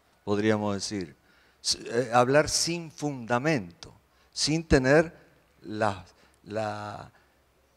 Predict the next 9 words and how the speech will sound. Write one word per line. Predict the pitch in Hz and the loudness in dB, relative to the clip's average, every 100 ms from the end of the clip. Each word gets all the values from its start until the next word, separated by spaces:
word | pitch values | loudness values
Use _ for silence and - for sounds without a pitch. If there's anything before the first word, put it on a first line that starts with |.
| - 82 82 87 90 117 113 117 127 - - | -20 -16 -14 -14 -14 -14 -14 -14 -16 -18 -4
lo | 123 135 | 6 6
básico | 127 190 - 185 147 117 | 8 4 4 0 0 -2
que | 104 | -6
se | 117 | -4
necesita | 113 110 - - 160 - 139 170 - _ _ | -2 0 0 0 -4 -2 -4 -4 -8 _ _
para | - 123 117 | 0 0 2
poder | 110 123 147 | 4 4 4
decir | 135 117 135 151 | 2 -2 -2 2
algo. | 190 110 87 | 0 0 -6